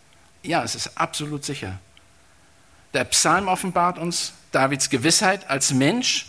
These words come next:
und Mann Gottes. Aber noch viel wichtiger ist, dass Gottes Wort wahr ist und es klar und deutlich geschrieben wurde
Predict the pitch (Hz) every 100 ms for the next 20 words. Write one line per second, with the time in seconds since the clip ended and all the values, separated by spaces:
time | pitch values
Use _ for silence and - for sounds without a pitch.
0 | - - _ 139 131 131 127 147 143 214
1 | - - - - - 151 156 165 - 160
2 | 175 247 - 160 151 151 151 143 - 185
3 | 165 - 185 214 170 143 180 220 131 156
4 | - - - - - 151 156 - - 165
5 | 175 214 180 160 165 185 185 156 - -
6 | - 214 170 127 107 123